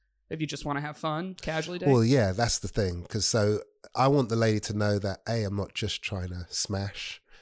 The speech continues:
Speaker 1: Yeah.
Speaker 2: You know what I mean? So that she already knows if I've su-, if I've suggested, "Let's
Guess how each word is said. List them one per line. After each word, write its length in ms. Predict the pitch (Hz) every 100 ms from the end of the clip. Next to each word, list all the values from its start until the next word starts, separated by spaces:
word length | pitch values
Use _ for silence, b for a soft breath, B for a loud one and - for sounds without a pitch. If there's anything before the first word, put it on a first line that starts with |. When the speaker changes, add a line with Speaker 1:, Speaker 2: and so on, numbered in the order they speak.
| B
Speaker 1:
Yeah. 200 | 165 151
Speaker 2:
You 60 | 104
know 80 | 98
what 80 |
I 40 | 98
mean? 300 | 101 107 113 B
So 460 | - - 95 98 95 B B _ _ _ _ 165
that 220 | - 120 -
she 340 | - 131 127
already 320 | 143 135 127
knows 300 | 117 113 95
if 100 | 104
I've 160 | 143 147
su-, 380 | - - 107 104
if 160 | - -
I've 140 | 147
suggested, 680 | - 107 - 123 - - 85
"Let's 220 | 98 92